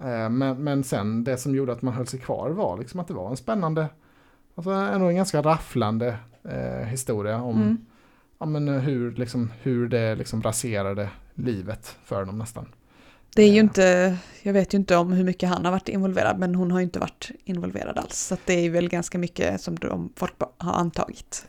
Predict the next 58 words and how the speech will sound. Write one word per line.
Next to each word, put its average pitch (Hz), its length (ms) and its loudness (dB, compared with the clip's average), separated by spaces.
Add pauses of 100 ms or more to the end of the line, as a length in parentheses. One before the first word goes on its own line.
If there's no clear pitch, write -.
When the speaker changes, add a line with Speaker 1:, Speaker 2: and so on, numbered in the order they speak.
Speaker 2:
kanske. - 240 -2
Speaker 1:
Ja, 160 300 10 (160)
jag, 117 80 -8 (220)
jag 110 200 -8
tror, - 220 -4
alltså, 131 220 -6
jag, 123 120 0
om 135 100 0
jag 120 100 -2
får 135 100 -6
gissa 135 280 -6
tror 156 140 0
jag 165 60 2
inte 165 100 -2
han 139 220 0
har 123 80 0
varit 131 120 0
involverad 127 640 0
heller, 196 280 4
Speaker 2:
Nej. 196 80 2
Speaker 1:
men 131 140 2
han 131 80 -2
har 131 80 2
nog 131 120 2
inte 135 160 -2
varit 117 100 -2
Speaker 2:
Men 135 120 4
det, 185 80 8
Speaker 1:
emot 185 140 6
Speaker 2:
hon 202 120 8
har 185 60 10
väl 190 220 8
mer 185 200 10
Speaker 1:
projektet. - 20 10
Speaker 2:
varit, 185 320 4
eh, 185 440 -2 (160)
det 185 80 -6
har - 20 -6
varit - 360 -8 (180)
s-, - 160 -10 (360)
higher 170 180 0
stakes - 360 -4
för 180 80 -4
henne, 170 260 -2
liksom. - 260 -8
Speaker 1:
Ja, 127 280 2
hon 131 140 -2
har 131 80 2
nog... 113 340 -2 (840)
Hon 139 160 0
är 127 100 0
nog 117 480 -2 (100)
extremt 120 640 -6
trött - 300 -6
på 113 60 -4
den 107 120 -2
här 98 100 -4
Speaker 2:
Ja. 190 220 2